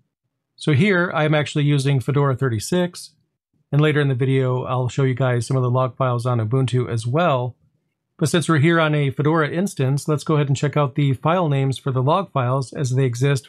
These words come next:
for this distribution. Now, it's quite common that log files will be found in slash var slash log, so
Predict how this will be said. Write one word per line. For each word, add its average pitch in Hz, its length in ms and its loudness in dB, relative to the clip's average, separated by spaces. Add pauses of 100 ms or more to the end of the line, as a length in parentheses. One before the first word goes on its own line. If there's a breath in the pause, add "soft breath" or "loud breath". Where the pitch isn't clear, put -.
for 127 120 0
this 120 140 0
distribution. 135 720 -2 (1800)
Now, 165 120 4
it's 139 100 -2
quite 262 340 -2
common 156 520 0
that 147 180 0
log 170 300 0
files 131 420 -2
will 143 80 -2
be 139 140 2
found 180 480 0
in 147 200 0
slash 127 380 -2
var 147 380 0
slash 135 360 -4
log, 160 440 0
so 147 300 0